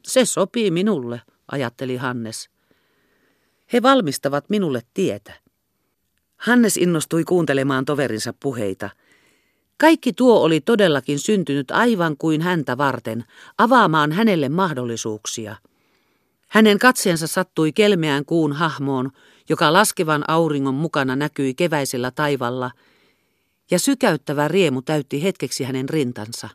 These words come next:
Tämmöisen riemun tunnossa oli hänen käyntinsä niin notkeata, koko hänen käytöksensä niin sulavan veisteltyä, että sen ehdottomasti täytyi tehdä vaikutuksensa.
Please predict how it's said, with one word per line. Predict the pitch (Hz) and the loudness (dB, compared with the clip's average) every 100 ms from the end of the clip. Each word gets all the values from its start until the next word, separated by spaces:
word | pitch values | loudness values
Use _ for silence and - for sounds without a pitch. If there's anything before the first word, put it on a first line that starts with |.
| _ _ _ _ _ _ _ _ _ _ _ | _ _ _ _ _ _ _ _ _ _ _
Tämmöisen | - 269 254 208 185 175 | 2 6 6 6 2 0
riemun | 196 208 170 160 | 2 2 2 0
tunnossa | - 202 160 131 - 139 - _ _ _ _ _ | 2 2 2 -2 -4 -6 -8 _ _ _ _ _
oli | 214 233 | 2 2
hänen | 220 214 196 | 4 2 0
käyntinsä | 202 247 247 180 156 165 | 0 2 2 0 -4 -2
niin | 175 202 185 | -2 0 0
notkeata, | 190 202 - 151 135 143 139 _ _ _ | 0 -2 -4 -4 -4 -8 -10 _ _ _
koko | - 214 190 | -4 2 4
hänen | 156 151 143 | 4 0 0
käytöksensä | 170 190 175 156 160 143 147 | 2 2 0 -4 -6 -2 -2
niin | 151 147 | -2 -2
sulavan | 196 196 151 143 143 | 0 0 0 -2 -2
veisteltyä, | 165 160 - 139 127 143 135 135 - _ _ _ _ _ _ | -2 -2 -4 -4 -4 -4 -4 -6 -16 _ _ _ _ _ _
että | 196 - | -4 -2
sen | 190 185 185 | -2 -2 2
ehdottomasti | 247 269 196 - 165 156 170 - | 2 2 0 -2 -4 -4 -6 -2
täytyi | 185 170 143 139 | 0 0 -2 -2
tehdä | 170 156 123 | -2 -2 -4
vaikutuksensa. | 143 156 131 117 110 - 117 117 98 | -2 -4 -4 -8 -10 -10 -10 -10 -12